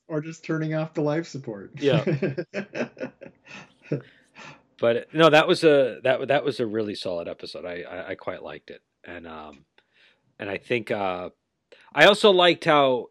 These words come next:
Speaker 2: Aaron's background explains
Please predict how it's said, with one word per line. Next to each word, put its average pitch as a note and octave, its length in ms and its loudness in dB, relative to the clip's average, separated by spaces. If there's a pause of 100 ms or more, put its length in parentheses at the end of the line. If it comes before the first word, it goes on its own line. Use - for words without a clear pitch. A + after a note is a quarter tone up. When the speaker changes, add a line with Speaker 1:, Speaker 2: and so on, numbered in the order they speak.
Speaker 2:
Aaron's B2+ 460 2
background C3+ 920 -2 (380)
explains A#2+ 1200 -4